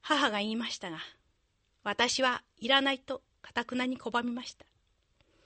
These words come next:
人形が欲しくてたまらないのに、顔を背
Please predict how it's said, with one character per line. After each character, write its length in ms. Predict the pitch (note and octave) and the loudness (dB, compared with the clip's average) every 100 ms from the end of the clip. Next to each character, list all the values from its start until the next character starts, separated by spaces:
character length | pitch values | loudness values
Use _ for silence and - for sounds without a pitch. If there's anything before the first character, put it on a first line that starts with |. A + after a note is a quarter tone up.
| _ _ _ - _ _ _ _ _ - | _ _ _ -20 _ _ _ _ _ 2
人 340 | B3+ C4+ C#4 | 6 8 10
形 180 | C#4 C4 | 8 8
が 100 | C#4 | 6
欲 200 | A3+ D4 | 6 4
し 120 | - | 2
く 140 | - A3 | -6 -4
て 120 | G3 | -2
た 120 | G#3 | -2
ま 140 | G#3+ | -2
ら 120 | C4 C4+ | -2 -2
な 160 | C#4+ | 0
い 80 | C4+ | -2
の 120 | G#3+ | -2
に、 180 | F#3 - _ _ _ _ _ | -6 -12 _ _ _ _ _
顔 320 | - B3 C#4+ D#4 | 2 8 8 8
を 80 | |
背 140 | D4 | 4